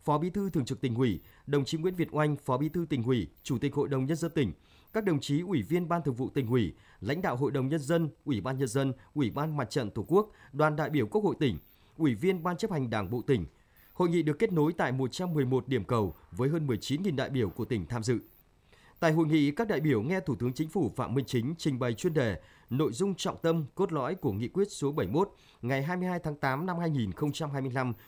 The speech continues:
của Bộ Chính trị về đột phá phát triển giáo dục và đào tạo và chương trình hành động thực hiện Nghị quyết số bảy mươi mốt.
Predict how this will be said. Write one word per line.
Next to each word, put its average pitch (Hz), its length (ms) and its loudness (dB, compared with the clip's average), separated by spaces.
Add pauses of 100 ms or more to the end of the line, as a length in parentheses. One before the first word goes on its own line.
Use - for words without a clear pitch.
của 135 100 0
Bộ 113 160 -2
Chính 110 160 -6
trị - 240 -2 (280)
về 156 140 2
đột 156 200 0
phá 143 180 0
phát 220 180 -6
triển 117 240 -2
giáo 117 200 -4
dục 143 200 -2
và 110 80 -4
đào 101 140 -4
tạo 107 240 -4 (280)
và 139 160 0
chương 202 180 -4
trình 151 140 -2
hành 135 180 -4
động 131 180 -2
thực 127 160 -4
hiện 127 180 -2
Nghị 131 100 -2
quyết 190 160 0
số 160 180 -4
bảy 131 140 -2
mươi 80 80 -6
mốt. 151 160 0